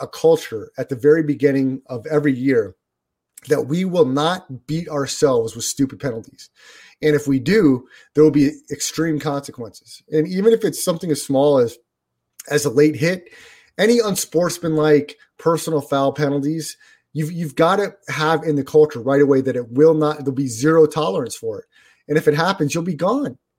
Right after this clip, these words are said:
You won't play, period. N-, not, you don't get a second chance. I mean, that's the type of culture you have to instill. Spence, how can you explain to me that the New England Patriots are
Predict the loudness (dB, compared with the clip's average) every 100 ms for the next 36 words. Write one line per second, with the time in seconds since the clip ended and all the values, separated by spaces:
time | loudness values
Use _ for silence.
0 | _ 2 4 4 4 2 0 -4 -2 0
1 | 2 4 2 -2 _ _ _ _ -6 -4
2 | 0 0 0 0 2 2 2 -2 -2 -4
3 | -6 -8 -10 -14 -10 -4 -2 -4 -12 _
4 | -2 0 0 0 0 0 -2 -2 -2 0
5 | 0 0 -6 -8 -2 0 -2 -12 -20 -20
6 | -18 -2 2 2 2 0 2 4 4 2
7 | -2 -2 -2 -4 -4 -4 -4 -8 _ _
8 | _ 0 4 2 0 -4 -12 -4 2 4
9 | 4 2 0 -2 -2 -6 -8 -12 -18 _
10 | _ _ -4 2 2 0